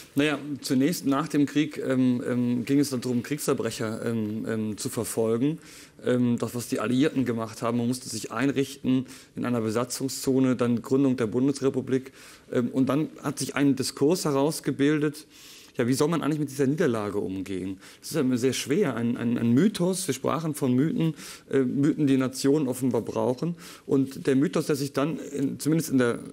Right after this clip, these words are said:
Bundesrepublik rausgebildet hat, war nicht der, naja, also der Böse war Hitler, von mir aus noch die S S, aber die Mehrheitsgesellschaft, äh, ist eigentlich missbraucht worden. Und dann kam auch hinzu, ähm, wir, die wir Soldaten waren, waren eigentlich die besten Soldaten der Welt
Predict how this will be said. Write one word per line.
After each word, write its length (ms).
Bundesrepublik 580
rausgebildet 560
hat, 180
war 180
nicht 240
der, 180
naja, 300
also 160
der 120
Böse 320
war 100
Hitler, 460
von 160
mir 120
aus 140
noch 120
die 180
S 140
S, 340
aber 120
die 100
Mehrheitsgesellschaft, 1040
äh, 80
ist 260
eigentlich 220
missbraucht 640
worden. 460
Und 120
dann 160
kam 240
auch 260
hinzu, 600
ähm, 460
wir, 540
die 160
wir 100
Soldaten 580
waren, 220
waren 160
eigentlich 140
die 80
besten 340
Soldaten 460
der 160
Welt 420